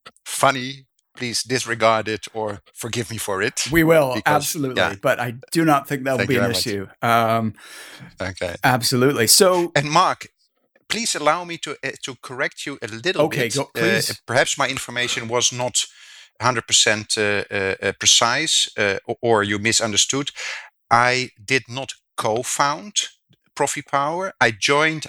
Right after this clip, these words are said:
Speaker 1: after it had been founded, but I, I was employee number eight or so. And together, uh, with Ilonka Jankovic, we built out the company. And, um, after two weeks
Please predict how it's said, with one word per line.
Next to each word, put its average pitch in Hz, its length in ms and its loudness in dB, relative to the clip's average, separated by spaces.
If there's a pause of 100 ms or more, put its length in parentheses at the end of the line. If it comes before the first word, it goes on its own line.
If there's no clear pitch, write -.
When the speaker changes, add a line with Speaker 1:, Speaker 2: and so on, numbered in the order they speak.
Speaker 1:
after 147 340 0
it 104 140 -4
had 117 140 -14
been 98 140 -12
founded, 160 580 -4 (200)
but 120 240 -6
I, 117 160 -4
I 113 120 -2
was 110 500 -2
employee 110 380 -2
number 98 340 0
eight 98 260 2
or 110 120 -6
so. 104 420 2 (500)
And 104 120 -4
together, 123 720 2 (760)
uh, 104 220 -6
with 135 280 0
Ilonka 113 360 -2
Jankovic, 110 840 -2
we 107 140 -4
built 98 260 2
out 92 320 0
the 104 80 -12
company. 139 600 -12 (720)
And, 104 380 2 (100)
um, 95 540 -2 (100)
after 123 220 0
two 175 260 -6
weeks - 680 -4